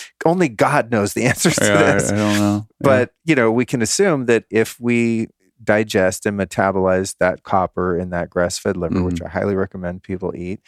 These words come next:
Speaker 2: Right.
Speaker 1: um,
Speaker 2: Same.
Speaker 1: myself included, remember, Lou.
Speaker 2: Yeah, yeah, I know.
Speaker 1: Thank God they have the caps-, capsules now, 'cause it's,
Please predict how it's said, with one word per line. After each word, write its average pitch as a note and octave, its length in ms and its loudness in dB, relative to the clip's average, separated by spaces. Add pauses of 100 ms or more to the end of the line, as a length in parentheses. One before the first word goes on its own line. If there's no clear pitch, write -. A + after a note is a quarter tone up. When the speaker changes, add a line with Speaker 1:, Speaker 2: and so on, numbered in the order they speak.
Speaker 2:
Right. F2+ 180 2 (140)
Speaker 1:
um, F2+ 460 0
Speaker 2:
Same. G#2 220 0
Speaker 1:
myself F#2 380 0
included, G2+ 400 -4
remember, G2+ 440 -4
Lou. F#2 200 0
Speaker 2:
Yeah, G#2+ 200 6
yeah, G2+ 80 4
I - 20 0
know. G2+ 220 2 (280)
Speaker 1:
Thank A2 140 -2
God G#2 140 2
they F#2+ 80 2
have F2 140 0
the F#2 80 -6
caps-, - 420 -6
capsules E2+ 500 -2
now, E2 160 -10
'cause E2+ 260 -14
it's, - 240 -14